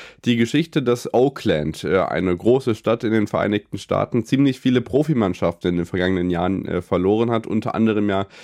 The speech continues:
die N F L war dort beheimatet oder die N B A. Und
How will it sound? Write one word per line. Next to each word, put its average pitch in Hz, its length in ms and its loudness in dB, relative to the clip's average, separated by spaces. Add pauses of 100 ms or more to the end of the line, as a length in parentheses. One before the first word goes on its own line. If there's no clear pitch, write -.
(220)
die 110 80 0
N 110 160 2
F 107 160 0
L 95 320 0
war 90 140 0
dort 92 280 -2
beheimatet 90 760 -4
oder 87 300 -2
die 87 160 -6
N 113 200 2
B 98 540 0
A. - 40 -14
Und 90 200 -6